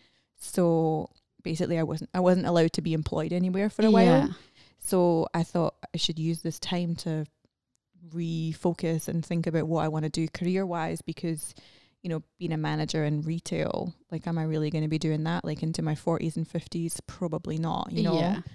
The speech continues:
Speaker 1: I'm not really a, a head office corporate type of person. So,
Speaker 2: Gosh, no.
Speaker 1: um, I guess I put together, like, two things that I really love. Like, I love makeup, um, but I didn't want to be,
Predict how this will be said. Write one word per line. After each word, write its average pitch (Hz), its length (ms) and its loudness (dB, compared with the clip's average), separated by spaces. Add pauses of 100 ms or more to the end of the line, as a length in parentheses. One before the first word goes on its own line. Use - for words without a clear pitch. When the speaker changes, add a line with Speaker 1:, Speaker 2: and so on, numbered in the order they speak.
(180)
Speaker 1:
I'm 180 120 0
not 175 120 4
really 170 220 2
a, 156 220 0 (440)
a 180 60 -4
head 165 300 0
office 160 480 -2
corporate 175 520 -4
type 165 260 -6
of - 120 -12
person. 165 640 -6
So, - 480 -2 (320)
Speaker 2:
Gosh, 165 260 -8
no. 180 160 4 (120)
Speaker 1:
um, 180 240 -4 (560)
I 196 120 2
guess 180 240 4
I 180 80 2
put - 300 -2
together, 170 500 0
like, 160 280 -2
two 175 200 -4
things 170 300 -4
that - 100 -4
I 170 40 0
really 165 240 0
love. 233 240 4
Like, 214 180 -2
I 180 60 0
love 180 300 0
makeup, 175 640 -2 (160)
um, 160 360 -2
but - 120 -2
I 170 80 0
didn't 170 320 -2
want 170 300 -4
to 180 120 -6
be, 160 560 -8